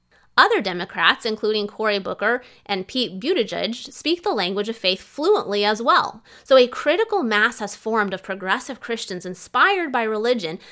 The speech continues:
not to cut taxes for the rich, but rather to slash poverty for children, end quote. Again,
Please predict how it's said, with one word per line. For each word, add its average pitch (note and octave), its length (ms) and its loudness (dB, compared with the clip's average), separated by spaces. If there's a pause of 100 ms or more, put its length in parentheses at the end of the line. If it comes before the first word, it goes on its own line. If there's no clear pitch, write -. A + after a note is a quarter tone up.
(100)
not G#3 360 2
to E4 100 -6
cut - 280 -4
taxes G3+ 420 -4
for G#3+ 160 -8
the A3+ 120 -2
rich, D#3 300 -6
but F#3 140 -2
rather G3 280 2
to G3+ 160 -8
slash G3+ 640 0
poverty F3 500 -2
for E3+ 220 -10
children, - 560 -12 (180)
end F3 280 -8
quote. - 300 -8 (320)
Again, A3+ 580 -2